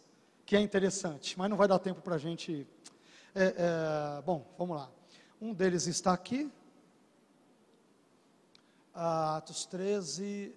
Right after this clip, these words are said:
Primeira Coríntios cinco, vamos lá. É, normalmente esse texto de primeira Coríntios cinco, cinco, ele é usado pelos calvinistas para dizer, "Olha, não pode se perder a salvação de jeito nenhum",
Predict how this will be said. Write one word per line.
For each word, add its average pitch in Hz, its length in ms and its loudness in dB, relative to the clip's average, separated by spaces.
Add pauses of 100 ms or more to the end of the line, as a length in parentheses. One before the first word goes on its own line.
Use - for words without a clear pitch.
(100)
Primeira 220 260 2
Coríntios 196 480 -4
cinco, 143 300 -12 (380)
vamos 185 180 0
lá. 151 180 0 (1500)
É, 196 280 -2 (420)
normalmente 226 640 -2
esse - 160 -4
texto 190 280 2
de 175 80 -2
primeira 202 260 2
Coríntios 175 420 2
cinco, 214 420 0
cinco, - 600 0 (360)
ele 214 140 6
é 226 60 8
usado 214 480 4 (380)
pelos 233 300 8
calvinistas 202 560 0
para 202 140 -4
dizer, 180 360 0
"Olha, 180 180 8
não 226 200 4
pode 208 380 6
se 220 120 -2
perder 190 320 4
a 196 60 4
salvação 196 540 2
de 185 140 -2
jeito 214 500 6
nenhum", 196 420 2